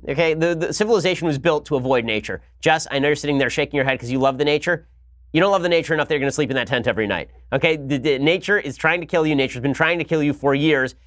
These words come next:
Half of human life is about trying to avoid nature, trying to murder you. So if you wanna go out and, like, vacation with nature 'cause nature's the bad boyfriend, all right, that's your thing. But let's stop trying to pretend that nature is kind and cuddly and cute and friendly, okay? That dog is a wolf deep down, and that dog likes to eat the family butterfly. That's what's going on right there.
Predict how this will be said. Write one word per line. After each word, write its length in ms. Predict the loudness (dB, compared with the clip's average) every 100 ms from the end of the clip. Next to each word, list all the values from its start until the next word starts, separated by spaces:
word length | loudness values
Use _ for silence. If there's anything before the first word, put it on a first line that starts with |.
| -2
Half 240 | 0 2
of 100 | -2
human 220 | -4 -2 0
life 180 | 0
is 80 | -2
about 200 | -2 -2
trying 180 | -2 -2
to 100 | 0
avoid 320 | 0 2 2
nature, 280 | 2 -2 -4
trying 240 | -2 0 2
to 60 |
murder 260 | 2 2 0
you. 240 | -2 -2 -8 _
So 360 | -2 0 0 -2
if 100 | -2
you 60 | 0
wanna 160 | 2
go 140 | 2 2
out 180 | 0 -4 -4
and, 60 |
like, 120 | -4 -2
vacation 400 | 0 0 0 2
with 100 | 2
nature 240 | 0 -2
'cause 140 | -2
nature's 300 | 0 0 -2
the 40 | 0
bad 200 | 0 2
boyfriend, 480 | 2 2 0 -2 -6 _ _ 0
all 120 | 2
right, 240 | 4 0 -4 _ -4
that's 160 | -2
your 100 | 0
thing. 280 | 0 0 0 -10 -2
But 280 | 0 0 -2 _ -4
let's 120 | 0
stop 200 | 2 2
trying 180 | 0 -2
to 40 |
pretend 240 | -2 -2 0
that 40 |
nature 260 | 0 0 -2
is 80 |
kind 240 | 0 0 0
and 100 | 0
cuddly 280 | 0 0 0
and 100 | -2
cute 160 | -4
and 80 | -2
friendly, 320 | -2 0 0
okay? 180 | 0 2
That 200 | 0 2
dog 380 | 2 2 0 -4 _ _ _
is 140 | -4 0
a 60 |
wolf 320 | 2 2 0
deep 200 | -4 -2
down, 340 | 0 0 -2 -4 -14 -4
and 100 | 0
that 160 | 0 2
dog 240 | 0 2
likes 160 | -2 -2
to 80 | -6
eat 60 |
the 60 | -4
family 320 | -2 0 0
butterfly. 500 | 0 -2 -2 -2 0
That's 180 | -2 -2
what's 140 | -2
going 240 | 0 0 0
on 160 | -2
right 220 | -2 -2
there. 220 | -2 -2